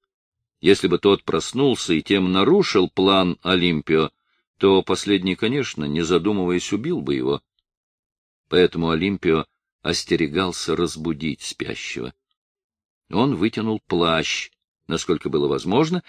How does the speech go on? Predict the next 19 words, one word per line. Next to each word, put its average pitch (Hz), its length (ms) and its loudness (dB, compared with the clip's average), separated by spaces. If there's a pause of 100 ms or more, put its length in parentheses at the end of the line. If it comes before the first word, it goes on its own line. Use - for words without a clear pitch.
(240)
и 107 140 2
хотел 131 500 6
отодвинуть 110 800 2
спящего, 104 800 2 (320)
но 90 180 2
тот 85 220 2
стал 78 320 2
ругаться 107 640 2
и 117 80 2
почти - 380 0
проснулся, 123 800 0
так 101 160 2
что - 240 0 (280)
Олимпио 113 640 6
едва 101 420 6
успел 120 540 4
приникнуть 95 640 0
к 85 60 -6
земле. 82 460 2